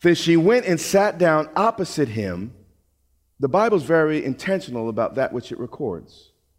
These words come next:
"She went and sat down opposite him a good way off." And Scripture is about to reveal to us the balance that every single mother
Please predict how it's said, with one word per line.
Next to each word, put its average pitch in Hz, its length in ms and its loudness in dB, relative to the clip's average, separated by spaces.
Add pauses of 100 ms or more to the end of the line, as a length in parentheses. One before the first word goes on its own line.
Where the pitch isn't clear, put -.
(380)
"She - 220 0
went 208 320 4
and 180 160 0
sat 202 380 2
down 160 340 2
opposite 190 540 0
him 101 440 -4
a 127 80 2
good 175 360 4
way 156 480 2 (460)
off." - 580 -10 (720)
And 143 140 2
Scripture 208 680 0
is 139 200 0
about 156 460 2
to 156 120 -4
reveal 147 480 4
to - 200 -4
us 127 240 2
the 120 140 -2
balance 151 540 0
that 131 300 0
every 156 540 2
single 151 600 -4
mother 117 520 -2